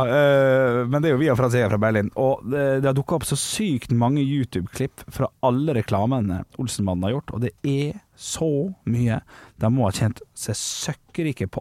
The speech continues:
all reklame. De har re-, reklamert for sjokolade, reklamert for b-, bensinstasjon, reklamert, reklamert, reklamert.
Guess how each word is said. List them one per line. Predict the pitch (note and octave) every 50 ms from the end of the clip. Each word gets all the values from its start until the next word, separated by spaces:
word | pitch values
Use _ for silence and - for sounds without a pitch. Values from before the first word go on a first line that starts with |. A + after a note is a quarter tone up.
| - -
all | B2 B2+ B2
reklame. | A2+ - G#2+ G2+ G#2+ G#2+
De | A2 A2
har | A#2 A#2
re-, | A#2 A2+ -
reklamert | B2 A#2 B2 A#2+ A#2+ A2+ -
for | - - F#2+ - - - - - - - -
sjokolade, | - - - - G2+ G2+ A2+ C3 C#3 C#3+ C#3+ B2 A#2+ A2+ G2+
reklamert | F2+ G2 F#2 F2+ F2+
for | - G2 F#2+ F#2
b-, | F#2 F2+
bensinstasjon, | F2 F#2 G2+ F#2+ F#2 - - - C#3+ C#3+ C3+ - - A2+ A2 C3 A#2+ G2+
reklamert, | F#2 G2 F#2+ G2 A2+ C3 B2+ B2
reklamert, | A2+ A#2+ A#2 A#2 A#2+ A2+ A2 G#2
reklamert. | G2+ G#2+ G#2+ A#2 B2+ B2 -